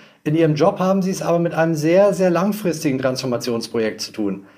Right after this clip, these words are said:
Hand aufs Herz, wie oft kommen Ihnen diese ganzen Technologien, Branchentrends viel zu langatmig vor? Wie oft würden Sie lieber mit Tempo zum Korb ziehen?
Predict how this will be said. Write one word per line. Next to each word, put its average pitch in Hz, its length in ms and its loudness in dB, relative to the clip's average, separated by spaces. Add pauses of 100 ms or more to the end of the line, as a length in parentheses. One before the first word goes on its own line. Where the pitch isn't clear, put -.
(200)
Hand 151 240 0
aufs 135 200 -2
Herz, 120 340 -2
wie 135 160 -2
oft 170 240 -2
kommen 175 260 2
Ihnen 160 340 0
diese 151 260 0
ganzen 170 400 -2
Technologien, 156 600 -2
Branchentrends 135 680 0
viel 202 240 -2
zu 185 140 -4
langatmig 147 560 -2
vor? 131 280 0
Wie 143 120 -2
oft 170 200 -4
würden 170 200 0
Sie 147 80 -2
lieber 175 180 2
mit 156 140 -4
Tempo 170 220 -2
zum 165 180 -6
Korb 185 260 0
ziehen? 95 320 -8